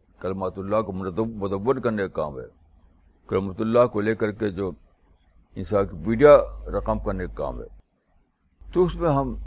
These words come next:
ہم کو لگا دیا جائے گا اور پھر بلندیوں پر بلندیاں ہوں گی وہاں پر۔ یعنی مطلب ب-، ب-، بلندیوں پر چڑھنے کا معنی یہ ہے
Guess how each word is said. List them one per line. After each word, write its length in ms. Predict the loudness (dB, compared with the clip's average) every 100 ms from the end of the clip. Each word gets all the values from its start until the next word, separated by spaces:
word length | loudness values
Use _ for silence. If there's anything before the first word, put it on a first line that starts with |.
| -16 _ _ _ _ _ _ -12
ہم 220 | -6 -2
کو 120 | 0
لگا 220 | 2 4 2
دیا 180 | 0
جائے 200 | -4 -6 -8
گا 80 | -14 -20 -8
اور 160 | -4 -2
پھر 120 | -4
بلندیوں 420 | 0 0 0 -4
پر 120 | -4 -6
بلندیاں 320 | -8 -6 -8
ہوں 220 | -8 -12
گی 80 | -12
وہاں 160 | -14 -16
پر۔ 140 | -18 -20 _ _ _ _ _ _ _ _ _ _ _ _ _ _ _ _ -20
یعنی 260 | -10 -8 -6
مطلب 240 | -4 -4
ب-، 260 | -4 -6 -6 -6
ب-، 200 | -8 -8
بلندیوں 420 | -6 -4 -2 -2
پر 60 | -2
چڑھنے 340 | -2 0 -2
کا 80 | -4
معنی 200 | -6 -6
یہ 100 | -6
ہے 160 | -6